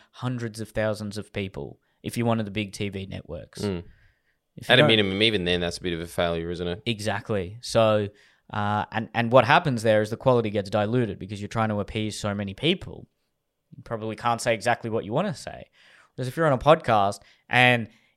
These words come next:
Speaker 1: you will be f-, a financially viable social media entity if you can reach twenty thousand people a week. Well, you can afford to be niche. You can afford to be a lot closer,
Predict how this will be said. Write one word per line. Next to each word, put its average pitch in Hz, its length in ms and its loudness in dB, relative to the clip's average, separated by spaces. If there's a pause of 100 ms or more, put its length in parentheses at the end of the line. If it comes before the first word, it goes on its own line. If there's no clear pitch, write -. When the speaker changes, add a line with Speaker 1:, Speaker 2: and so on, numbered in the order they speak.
(680)
Speaker 1:
you 135 280 2
will 135 560 6
be 123 580 2
f-, - 220 -8
a 113 80 2
financially 120 580 0
viable 113 460 4
social 113 340 -2
media 113 320 -2
entity 113 380 -6
if 110 160 -12
you 113 220 -8
can 113 220 -8
reach 120 280 -4
twenty 139 220 -2
thousand 131 320 2
people 135 220 -4
a 131 40 -2
week. 147 320 0 (120)
Well, 117 280 6
you 107 80 -8
can 117 100 -4
afford 127 320 2
to 131 60 -8
be 127 120 -2
niche. 131 460 -4
You 120 100 -8
can 120 80 -4
afford 127 400 4
to 120 280 2 (680)
be 123 120 0
a 127 40 6
lot 131 240 4
closer, 123 720 4